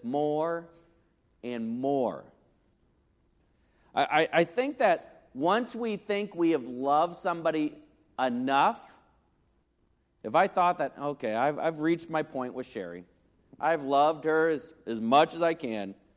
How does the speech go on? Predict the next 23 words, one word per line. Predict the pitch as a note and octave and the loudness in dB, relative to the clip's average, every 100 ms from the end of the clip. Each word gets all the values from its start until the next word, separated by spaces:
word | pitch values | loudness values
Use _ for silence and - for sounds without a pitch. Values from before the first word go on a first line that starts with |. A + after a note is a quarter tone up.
| _ _ _ _ _ _ _ _ | _ _ _ _ _ _ _ _
that's | D3 E3+ F#3+ | 6 6 4
when | F3 E3 | -2 0
the | |
downward | C3+ C#3+ D3 C#3+ B2+ | 2 4 4 2 -2
spiral | - - C3+ C3 G#2+ | -2 0 2 2 -2
starts | - G#2+ - | -4 -6 -4
happening. | G2+ F2+ F#2+ C#2 - _ _ _ _ _ _ _ _ _ _ _ _ _ _ - | -8 -8 -14 -18 -20 _ _ _ _ _ _ _ _ _ _ _ _ _ _ 2
That's | D#3 F3 | 2 4
when | F#3+ | 0
the | E3+ | 2
downward | E3 E3+ E3 | 2 2 -2
spiral | - F3 F3 | 2 4 4
starts | D3 C3+ C3 | 2 -4 0
happening. | A#2+ A#2 A2 - - | -2 -2 -10 -10 -4
It's | E3+ | -4
an | F3 - | -4 -8
ongoing, | E3 F3+ G3 F3+ D#3 C#3+ | -2 0 0 -2 -4 -4
it | D#3+ | -4
just | E3 - | -8 -6
keeps | G#3+ G#3 - | -6 -6 -6
extending, | E3+ - - F#3 F3+ E3 B2 | -10 -8 -4 0 2 0 -2
it | A#2 | -6
keeps | - F3 D3+ | -6 -6 -6